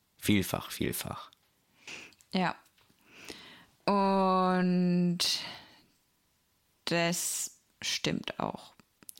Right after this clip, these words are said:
Speaker 2: Also fünfzehnfach <laughs> lebenslänglich.
Speaker 1: Wie ist denn das eigentlich, wenn man, äh, jetzt, äh, Todesstrafe oder so bekommt? Heißt dann einfach, ja, okay, du wirst jetzt in, in einem Monat hingerichtet, oder heißt das, du sitzt jetzt nochmal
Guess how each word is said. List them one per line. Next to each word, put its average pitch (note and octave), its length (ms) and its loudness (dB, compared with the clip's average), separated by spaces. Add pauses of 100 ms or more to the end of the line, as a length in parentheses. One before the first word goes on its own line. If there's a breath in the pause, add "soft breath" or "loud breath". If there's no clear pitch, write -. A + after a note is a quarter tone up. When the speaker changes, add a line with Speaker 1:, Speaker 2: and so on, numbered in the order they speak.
Speaker 2:
Also D#3+ 520 0
fünfzehnfach E3+ 880 0
<laughs> - 0 -
lebenslänglich. - 1120 -2 (1800 loud breath)
Speaker 1:
Wie G#2+ 260 6
ist - 140 6
denn D#3+ 80 4
das D3+ 160 6
eigentlich, C3+ 460 4
wenn A#2+ 100 4
man, C3 440 4
äh, A#2 260 4
jetzt, - 720 4
äh, A2 480 6
Todesstrafe G2 640 4
oder F2 100 0
so E2+ 140 2
bekommt? F2 360 0
Heißt F#2 200 2
dann - 80 2
einfach, G2 220 0
ja, F#2+ 200 6
okay, F#2 300 0
du G#2 140 2
wirst F#2+ 180 2
jetzt F2 140 0
in, - 160 0
in F2+ 360 2
einem F2+ 80 4
Monat F2+ 360 2
hingerichtet, A#2+ 640 2
oder A2+ 160 4
heißt G#2+ 180 0
das, A2+ 220 2
du A2 160 0
sitzt - 340 2
jetzt F2 200 0
nochmal F2+ 380 2